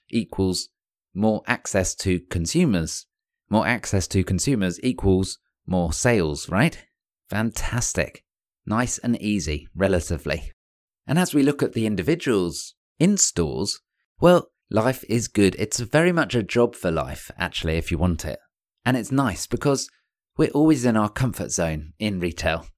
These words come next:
We know what's going on. We know the consumers. We probably see the same consumers week after week. Things aren't changing in retail. You know exactly what you need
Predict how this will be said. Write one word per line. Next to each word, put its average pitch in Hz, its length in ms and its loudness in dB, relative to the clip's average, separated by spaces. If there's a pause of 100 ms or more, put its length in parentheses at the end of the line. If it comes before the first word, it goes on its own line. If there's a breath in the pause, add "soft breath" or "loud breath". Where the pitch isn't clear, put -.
(380)
We 143 100 2
know 143 220 6
what's 85 240 -2
going 80 280 -2
on. 98 180 -2 (200)
We 131 160 4
know 139 340 4 (120)
the - 100 -4
consumers. 92 560 0
We 143 80 0
probably 87 460 2
see 113 220 0
the 85 140 -4
same 104 300 0
consumers 92 600 0
week 95 280 0
after 135 260 2
week. 147 380 2 (480)
Things 156 360 0
aren't 107 260 -2
changing 113 420 2
in 82 100 -2
retail. - 480 -2 (460)
You 117 160 2
know 123 140 4
exactly 95 840 -4 (200)
what - 260 2 (140)
you 131 180 0
need 82 260 0